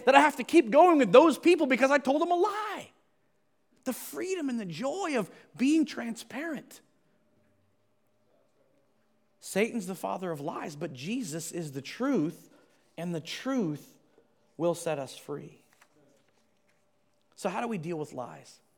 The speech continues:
Well, the first thing is this, we confess. F-, follow me here, but the first thing is First John one nine. Take, if you're taking notes, write it down. First John one nine, "If we confess our sins,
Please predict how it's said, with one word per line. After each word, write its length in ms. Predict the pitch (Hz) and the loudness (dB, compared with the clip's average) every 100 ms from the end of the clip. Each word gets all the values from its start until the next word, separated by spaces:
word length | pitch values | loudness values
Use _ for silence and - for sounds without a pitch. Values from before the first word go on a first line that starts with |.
| _ _ _ _ _ _ _ _ _ _ _ _ _ _ _ _ _ _ - | _ _ _ _ _ _ _ _ _ _ _ _ _ _ _ _ _ _ -10
Well, 100 | 185 | -8
the 60 | 185 | -8
first 280 | 247 226 | -10 -12
thing 160 | - 190 | -10 -10
is 100 | 160 | -10
this, 220 | 220 - | -10 -10
we 60 | 185 | -12
confess. 720 | - 156 - - - - - _ _ _ _ _ _ _ _ _ _ _ _ _ _ _ _ - - | -12 -12 -12 -14 -14 -20 -20 _ _ _ _ _ _ _ _ _ _ _ _ _ _ _ _ -14 -12
F-, 60 | - | -10
follow 320 | - 147 - | -6 -6 -6
me 140 | 175 | -8
here, 320 | 147 135 131 131 - _ - | -8 -8 -8 -10 -20 _ -14
but 100 | 208 | -8
the 80 | 208 | -8
first 260 | 269 262 | -8 -8
thing 200 | - 202 | -8 -8
is 180 | 190 160 - | -8 -8 -6
First 300 | 220 220 - | -4 -4 -2
John 280 | 196 190 | -2 -2
one 220 | 185 180 170 | -6 -8 -8
nine. 220 | 135 123 - | -12 -18 -14
Take, 200 | 135 156 120 | -12 -12 -14
if 100 | - | -14
you're 100 | - | -8
taking 220 | 165 220 | -6 -6
notes, 200 | 185 - | -10 -8
write 160 | 147 | -8
it 60 | 196 | -8
down. 160 | 196 127 | -10 -10
First 260 | - 208 | -8 -8
John 260 | - 214 226 | -6 -6 -4
one 180 | 226 220 | -6 -6
nine, 300 | 117 123 156 _ _ _ _ | -8 -10 -12 _ _ _ _
"If 160 | 190 165 | -8 -4
we 140 | 208 | -6
confess 680 | - 202 175 - - 247 - | -6 -10 -10 -12 -14 -14 -12
our 140 | 175 160 | -10 -10
sins, 680 | - - 269 123 120 - | -12 -16 -14 -14 -16 -20